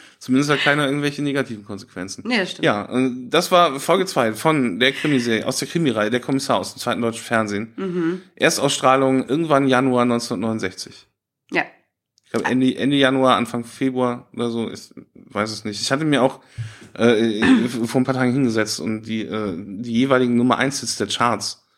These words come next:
Speaker 2: Aha.
Speaker 1: äh, notiert, äh, zum, zum Zeitpunkt der Erstausstrahlung.
Speaker 2: Oh, okay.
Speaker 1: Um die in
Speaker 2: Das,
Speaker 1: unsere
Speaker 2: sowas ist
Speaker 1: Folgen
Speaker 2: immer
Speaker 1: einzubauen. Ich
Speaker 2: interessant.
Speaker 1: habe aber zu viel Bammel, dass wir da wirklich, wirklich, wirklich,
Speaker 2: Ah.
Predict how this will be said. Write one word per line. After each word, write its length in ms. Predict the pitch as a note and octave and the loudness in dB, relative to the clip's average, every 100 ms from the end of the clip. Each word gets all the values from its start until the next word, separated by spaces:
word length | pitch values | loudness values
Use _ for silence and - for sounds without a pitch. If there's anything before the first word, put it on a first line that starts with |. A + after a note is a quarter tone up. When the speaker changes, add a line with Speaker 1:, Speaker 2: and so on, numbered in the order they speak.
| _ - | _ -4
Speaker 2:
Aha. 460 | E3+ F#3 E3+ C3+ A2 | -2 2 2 4 2
Speaker 1:
äh, 40 | |
notiert, 540 | G#2 A2 G#2+ - A2+ G2+ - | 2 0 -2 0 2 0 -6
äh, 180 | G2+ | -8
zum, 300 | A2+ - G#2+ | -6 -4 -4
zum 260 | G2+ A2+ G2+ | -4 -4 -4
Zeitpunkt 380 | - A#2+ A#2+ A2+ | -2 -2 -2 -6
der 80 | F2+ | -4
Erstausstrahlung. 680 | G2+ - G2 - D#2 F2 | -4 -4 -8 -10 -8 0
Speaker 2:
Oh, 260 | G#3+ A3+ C#3+ | 4 4 2
okay. 340 | D#3+ G3 D3 A#2 | 0 -2 0 2
Speaker 1:
Um 80 | |
die 80 | A#2 | 4
in 60 | A#2 | 4
Speaker 2:
Das, 80 | A#2+ | 4
Speaker 1:
unsere 60 | |
Speaker 2:
sowas 160 | A#2 A2+ | 4 4
ist 40 | |
Speaker 1:
Folgen 220 | B2 C3+ | 4 4
Speaker 2:
immer 80 | A#2+ | 4
Speaker 1:
einzubauen. 260 | A2+ A2+ G2+ G#2 | 2 0 2 2
Ich 60 | E3 | 2
Speaker 2:
interessant. 80 | E3 | 2
Speaker 1:
habe 100 | A#2+ | 0
aber 180 | A2 | -2
zu 160 | G#2 D3 | -2 -6
viel 160 | - A2+ | -6 0
Bammel, 300 | G#2 G#2+ G#2 | 0 0 -4
dass 160 | G2+ | -4
wir 80 | G#2+ | -4
da 100 | G#2 | -4
wirklich, 400 | G#2+ G#2 - G#2 | -4 -8 -12 -4
wirklich, 360 | A#2 A2+ - - | -4 -4 -10 -10
wirklich, 340 | G#2+ - - _ - | -10 -12 -14 _ -2
Speaker 2:
Ah. 540 | F3 F3 F3 E3+ | 0 2 2 0